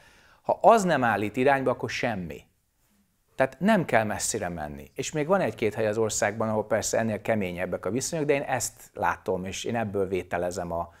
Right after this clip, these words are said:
heti, napi mintáimat. Úgyhogy, ö, az emberi helyzet akkor válik nagyon nyilvánvalóvá, paradox módon, hogyha a sajátunktól el tudunk egy kicsit vonatkoztatni, és akkor azon nyomban a helyére kattan minden.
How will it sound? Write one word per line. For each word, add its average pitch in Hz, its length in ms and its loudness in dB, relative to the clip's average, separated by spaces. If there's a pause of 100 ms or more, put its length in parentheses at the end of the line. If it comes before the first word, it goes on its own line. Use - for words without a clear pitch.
(120)
heti, - 360 -6
napi 90 320 -6
mintáimat. 85 840 -8 (960)
Úgyhogy, 120 480 2
ö, 117 300 6
az 110 220 -4
emberi 175 380 4
helyzet 127 420 4
akkor 127 340 2
válik 110 260 4
nagyon 113 240 -2
nyilvánvalóvá, 127 1080 0 (160)
paradox 98 400 0
módon, 147 380 0
hogyha 131 260 -6
a 123 60 -2
sajátunktól 98 800 0
el 92 120 2
tudunk 92 300 -8
egy 90 100 -8
kicsit - 260 -10
vonatkoztatni, - 760 -8
és - 140 -14
akkor - 300 -6
azon 120 260 2
nyomban 98 280 -6
a 98 40 -4
helyére 95 360 -2
kattan 101 400 -8
minden. - 380 -12